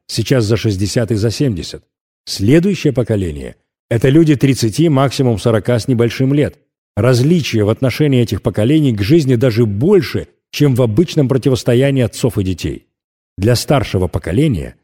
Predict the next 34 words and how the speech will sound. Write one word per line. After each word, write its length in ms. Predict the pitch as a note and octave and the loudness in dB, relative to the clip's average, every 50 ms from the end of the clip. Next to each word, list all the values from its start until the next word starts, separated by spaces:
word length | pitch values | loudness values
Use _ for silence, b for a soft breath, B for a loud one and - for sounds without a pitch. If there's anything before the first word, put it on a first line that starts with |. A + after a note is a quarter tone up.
| _ _ | _ _
Великая 440 | - F2+ G#2+ B2+ E3 E3+ - B2+ G#2 | -2 0 2 2 2 2 2 2 0
депрессия 520 | F2 G2+ F#2 - C3 D#3 C3+ - - G2+ | 2 0 0 2 2 0 0 0 -2 -2
тридцатых 520 | E2+ - G2 F#2 - D3 C#3 - A2 F2 D#2+ | -2 -2 -4 -2 -2 -2 -2 -2 -2 -4 -2
годов 320 | G2 F#2 A2+ E3 D#3 A#2 | -2 0 2 2 2 2
была 260 | G2 A#2 A2 G2+ F2+ | 0 0 0 0 0
мощной 560 | F2 F2+ G2+ C#3 F3 C3 - - A2 F2+ D2+ - | 0 0 0 2 0 0 -2 -4 -6 -6 -6 -6
и 120 | - A#2 | -6 -4
глубокой 440 | G#2 G#2+ A#2 A2 A#2+ C#3+ - C3 A#2+ | 0 0 0 2 0 0 0 -2 -2
травмой. 540 | - - A2+ A#2+ A2 F#2 D#2+ C#2+ C2 A1 - _ _ _ _ _ _ _ - | 0 0 0 0 0 -2 -4 -6 -10 -14 -16 _ _ _ _ _ _ _ 0
Биржа 380 | G#2+ C3+ F3 D#3+ C#3 D#3+ F3 | 2 4 4 6 6 4 4
рухнула 440 | D#3+ F3+ A3 G3 - - C#3 A#2 G#2 | 6 4 2 2 2 2 2 2 2
в 60 | - | 2
тысяча 260 | - - C3 - - A#2 | 0 0 0 0 0 0
девятьсот 380 | A#2 A#2 B2 A2+ - C#3+ A#2+ | 0 0 0 0 0 0 0
двадцать 300 | G#2+ A#2+ B2 - - A2 | 0 0 0 0 0 0
девятом 340 | G2+ A#2 A#2+ A#2+ - A2 G#2+ | 2 2 2 2 0 0 0
году, 300 | G2+ A2+ G#2 A2 G2 - - _ _ _ _ - | 0 2 2 2 0 0 -4 _ _ _ _ -4
но 160 | F#2 G#2 G#2+ | 0 0 2
это 160 | G#2+ - A2+ | 2 0 0
было 200 | G2+ A2+ A2 G#2+ | 2 2 2 2
еще 260 | G#2 G#2 - - A2 | 2 0 0 -2 -2
не 80 | G#2 G2+ | 0 0
самое 320 | F#2 - A2 G2+ G2 F#2 | 0 0 0 0 -2 -4
страшное. 540 | E2+ - A2+ A2+ G2+ F2+ - - - - - _ _ _ _ _ - | -4 -4 -2 -2 -2 -4 -6 -12 -14 -16 -16 _ _ _ _ _ -6
В 60 | - | -2
тысяча 260 | C#3+ D3 B2 - C3 | 0 0 2 2 2
девятьсот 360 | A#2 B2 B2+ A#2 - D3+ B2 | 2 2 2 2 2 0 0
тридцатом 500 | - B2+ B2 - - E3 D3 A#2 G#2+ F#2+ | 2 0 0 0 0 0 0 0 -2 -2
произошло 540 | E2+ G#2 G#2 G#2 G#2 B2 - - C#3+ C#3+ C3+ | 0 0 0 0 0 0 0 0 0 0 0
кое-какое 580 | - - C3 B2 A2+ - A#2 - - D3+ C#3+ B2 | 0 0 0 2 0 0 -2 0 2 2 4 2
оживление, 560 | G#2 F2+ A2 G#2 A#2 D3 F#3 F3 C#3 A#2+ G#2+ | 2 2 0 2 4 4 4 4 4 2 0
а 60 | F#2+ | 0
потом 320 | - G#2 G2 F3 F3+ D#3 | -2 -2 0 0 2 2
началась 440 | B2+ A2+ - A2+ A#2+ D3 D3 - - | 0 0 0 2 2 2 2 0 -2